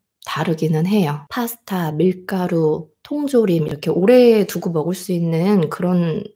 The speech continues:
음식들은 되게, 되게 사기가 힘들고, 물, 뭐, 휴지. <laughs> 휴지 왜 그렇게 열심히 사시는 걸까?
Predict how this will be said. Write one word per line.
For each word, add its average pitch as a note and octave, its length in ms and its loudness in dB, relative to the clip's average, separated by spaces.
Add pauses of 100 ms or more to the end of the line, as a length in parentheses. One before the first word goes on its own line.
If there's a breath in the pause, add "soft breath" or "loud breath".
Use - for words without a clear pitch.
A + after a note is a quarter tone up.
음식들은 F3 920 0 (380)
되게, F#3 320 4
되게 D3+ 420 0
사기가 G#3 420 -4
힘들고, A#3+ 680 -2 (580 loud breath)
물, F3 560 4 (600)
뭐, D3 320 -8
휴지. C#4 480 -4
<laughs> - 920 -10
휴지 C#4 360 -2
왜 D#3+ 140 2
그렇게 F#3 300 -6
열심히 E3+ 360 -2
사시는 G#3+ 380 0
걸까? - 400 -10